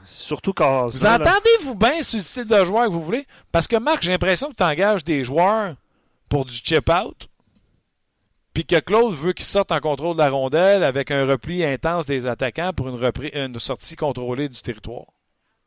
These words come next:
Speaker 2: Puis c'est pas le genre de, tu sais, c'est comme si, euh, tu demandais à Claude de jouer de la cuillère avec des couteaux. C'est ça qui se passe.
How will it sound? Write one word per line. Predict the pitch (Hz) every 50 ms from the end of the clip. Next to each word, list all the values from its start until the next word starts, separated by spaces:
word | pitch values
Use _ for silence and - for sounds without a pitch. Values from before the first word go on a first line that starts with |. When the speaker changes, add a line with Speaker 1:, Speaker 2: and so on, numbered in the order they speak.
| _ _ _ _ _ _ _ _ _ _ _ _ _ _ _ _ _ _ _ _ _
Speaker 2:
Puis | 113 113 113 117 113 110 110 110 110 110 110 110 110 107 107 104 -
c'est | - -
pas | - 151 151
le | 147
genre | 120 147 156
de, | 147 135 123 - - - - _ _ _
tu | - 196 240
sais, | 220 214
c'est | - 226 -
comme | - 220 247 254 202
si, | - - - - 202 220 226 226 202 - -
euh, | 143 143 143 139 139 139 139 135 135 135 131 127 131 131 131 135 131 -
tu | - 147
demandais | 147 143 147 147 160 180
à | 165 139
Claude | 170 190 196 165
de | 143
jouer | 120 147
de | 160
la | 160 147
cuillère | 127 - 127 135 147 160
avec | 170 151
des | 127 123
couteaux. | 120 - - 151 160 - _ _ _ _ _ _ _ _ _ _ _ _ _ _ _ _ _ _ _ _ _ _ _ _ _ _ _ _ _ _ _ _ _ _ _ _ _
C'est | - - 123
ça | - 160
qui | - -
se | -
passe. | - -